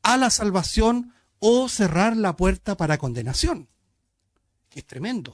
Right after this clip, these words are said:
Me acuerdo cuando estudiamos en Filadelfia, nos acordábamos, ¿cierto?,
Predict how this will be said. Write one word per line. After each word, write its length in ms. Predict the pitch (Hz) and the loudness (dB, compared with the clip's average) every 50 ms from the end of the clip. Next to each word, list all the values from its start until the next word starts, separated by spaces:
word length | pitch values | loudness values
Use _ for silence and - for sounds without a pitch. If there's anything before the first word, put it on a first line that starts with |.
| - - | -14 -14
Me 80 | 143 | -10
acuerdo 200 | 139 165 185 190 | -6 -4 -4 -2
cuando 180 | 185 185 170 156 | -2 -2 -2 -4
estudiamos 400 | - - 151 151 160 170 190 196 | -4 -4 -4 -2 -2 -2 -2 -4
en 40 | 180 | -4
Filadelfia, 640 | - 190 185 202 202 196 165 147 - - 196 220 - _ _ _ | -4 -2 -2 0 0 0 -2 -4 -6 -8 -8 -8 -10 _ _ _
nos 200 | - 156 - - | -8 -8 -6 -6
acordábamos, 720 | 170 143 156 156 143 202 277 311 220 139 127 123 - - | -6 -6 -6 -4 -4 -4 -4 -4 -4 -6 -6 -2 -2 -2
¿cierto?, 360 | - 156 - _ - 202 - | -2 -2 -8 _ -14 -16 -16